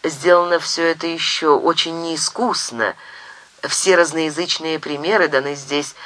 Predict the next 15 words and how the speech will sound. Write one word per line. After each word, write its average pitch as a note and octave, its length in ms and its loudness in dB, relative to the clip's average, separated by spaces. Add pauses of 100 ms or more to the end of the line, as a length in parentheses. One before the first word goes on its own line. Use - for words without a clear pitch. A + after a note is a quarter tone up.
(140)
самой C4+ 560 2
произвольной, D#3+ 880 0
почти D3 420 -4
фантастической G3+ 1200 0
орфографией, B2 920 2 (320)
но D4 260 2
все - 280 0
же - 100 2
это F#3 320 4
может E3 280 2
быть G3 180 -2
один F3 260 -2
из G3+ 160 -4
первых C4 560 0
опытов C#3 480 0